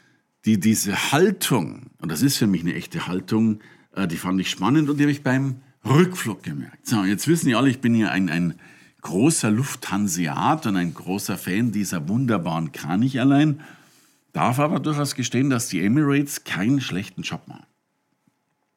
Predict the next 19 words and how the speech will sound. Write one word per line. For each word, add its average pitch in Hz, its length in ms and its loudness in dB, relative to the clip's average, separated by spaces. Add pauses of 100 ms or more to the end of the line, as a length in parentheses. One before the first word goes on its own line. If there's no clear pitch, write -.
(140)
Ich - 100 -8
habe - 100 -6
das - 140 -6
daran - 360 0
gemerkt, 127 360 2
ich - 100 -10
hab, - 100 -10 (220)
äh, - 200 -12
ich - 60 -14
hab - 200 -16
unheimlich 98 380 -2
viele 92 160 -4
Meilen 101 320 0
bei 113 100 0
Emirates, 120 400 0
bin 147 140 -6
in 135 120 -8
Business 127 360 -2
geflogen 120 560 -2